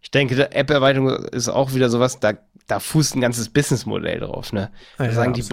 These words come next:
Speaker 1: „Boah, geil, wir können Suchnetzwerkanzeigen schalten und direkt unsere App“, ne? Wenn du jetzt irgendwie ein App-Anbieter bist, so der,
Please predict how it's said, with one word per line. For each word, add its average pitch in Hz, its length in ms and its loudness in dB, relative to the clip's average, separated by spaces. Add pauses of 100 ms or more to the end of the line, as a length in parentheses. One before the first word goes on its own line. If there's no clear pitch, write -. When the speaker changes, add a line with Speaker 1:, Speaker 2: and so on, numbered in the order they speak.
(100)
Speaker 1:
„Boah, 127 40 0
geil, 135 340 4
wir 117 80 -2
können 127 180 0
Suchnetzwerkanzeigen 127 920 2
schalten 113 340 2
und 107 360 0
direkt 117 240 0
unsere 113 340 0
App“, 131 220 0
ne? 117 240 2
Wenn 104 140 0
du 110 60 2
jetzt 110 220 -2
irgendwie 107 260 -2
ein 104 120 -4
App-Anbieter 98 560 -4
bist, - 280 -8
so 90 140 -4
der, 92 300 -4